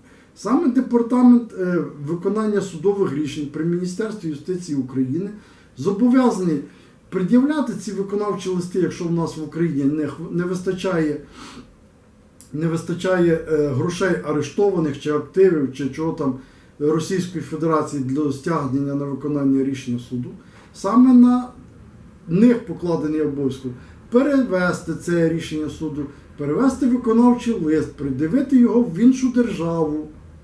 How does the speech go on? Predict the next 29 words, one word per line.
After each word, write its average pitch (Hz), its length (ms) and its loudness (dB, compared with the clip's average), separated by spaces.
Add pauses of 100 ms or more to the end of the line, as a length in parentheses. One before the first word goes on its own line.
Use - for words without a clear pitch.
(420)
до 131 280 2
виконання. 170 880 0 (300)
Але 151 160 -4
хотів 285 380 0
би 269 80 2
звернути 247 460 6
увагу 233 380 4
на 214 120 0
те, 233 240 2
що 180 160 -4 (380)
чиновники 214 600 2
настільки 185 560 -6
захабніли, 156 760 0 (300)
що 160 140 -8
вони 247 240 6
ті 262 260 -2
арештовані 240 640 2
кошти, 233 560 0 (380)
вони 190 180 2
вже 220 160 0
прямо 214 380 -2
сидять 170 400 -4
з 120 100 -6
ложками 214 640 -2
і - 20 -12
чекають, 233 460 -6
щоб 135 240 -12
привласнити 196 680 -6
собі. 151 440 -10